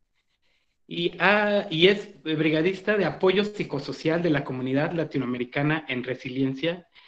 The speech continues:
derivada de los sismos de septiembre del dos mil diecisiete. Una vez más, bienvenida, psicóloga Griselda Tobar López. Es un gusto que esté con nosotros el día de hoy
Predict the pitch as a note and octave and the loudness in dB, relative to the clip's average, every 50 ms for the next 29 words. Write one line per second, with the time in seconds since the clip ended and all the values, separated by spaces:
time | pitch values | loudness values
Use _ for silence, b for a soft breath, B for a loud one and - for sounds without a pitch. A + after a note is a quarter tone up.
0 | b b b b _ C#3 C#3 C#3 C#3 C#3+ E3 F3 F#3 F#3 E3 C#3 C3+ - - F#3+ | b b b b _ -2 0 2 4 4 6 6 6 6 4 4 2 0 0 -2
1 | F#3+ F#3+ G3+ G3+ G#3 G3+ - - - - B2 - - - D#3 D3+ D#3 D#3 E3 E3+ | 0 2 2 2 2 0 -2 -4 -4 -4 -6 -4 0 2 4 4 4 4 4 2
2 | E3+ C#3 B2+ B2 A#2 B2 A#2+ A#2+ C3 C3 A#2+ B2 B2+ - B2 A#2+ - - B2+ A2 | 0 -2 -4 -6 -4 -4 -2 0 2 2 2 2 -2 -4 -6 -16 -12 -10 -10 -10
3 | - _ A2+ _ _ _ _ _ _ _ _ _ _ _ _ _ _ - E3+ F3+ | -10 _ -20 _ _ _ _ _ _ _ _ _ _ _ _ _ _ -4 2 4
4 | G3+ G3+ F#3 F3+ D3 D3+ D#3+ E3+ F#3+ G3+ G3 - - - - C3 D3 C#3+ C3+ D3 | 4 6 6 4 4 2 4 4 2 2 -2 -8 -16 -14 -2 2 4 6 6 6
5 | C#3+ D#3 E3 F3+ G3 F#3+ - D#3+ - - D3 C#3 D3 D3 C#3+ C#3 C3+ C3+ B2+ - | 6 6 4 4 2 0 -2 -4 0 2 2 4 2 2 0 0 -2 -4 -4 -2
6 | - - D#3+ E3 E3+ F3 - - C#3+ B2+ C3 C3 C#3 C3+ C#3+ D3 D3 F3 F3+ F#3 | 0 0 2 2 2 0 -2 -2 -2 -2 0 0 2 2 2 2 2 0 -2 -2
7 | - - D3+ C#3+ - C#3 C#3 B2+ C#3+ D3 - - D#3+ D3+ - C3 - - D3 C#3+ | -4 -8 -8 -6 0 2 2 2 2 0 0 -4 -6 -4 -4 -10 -8 -8 -10 -10
8 | - B2 B2 B2 - C3 B2+ C3 C3+ - C3+ A2+ B2 A#2+ A#2+ B2 C3 D#3 D#3+ F3 | -8 -12 -12 -12 -12 -14 -12 -12 -14 -14 -14 -14 -12 -10 -8 -6 -6 -4 -4 -6
9 | F#3 | -6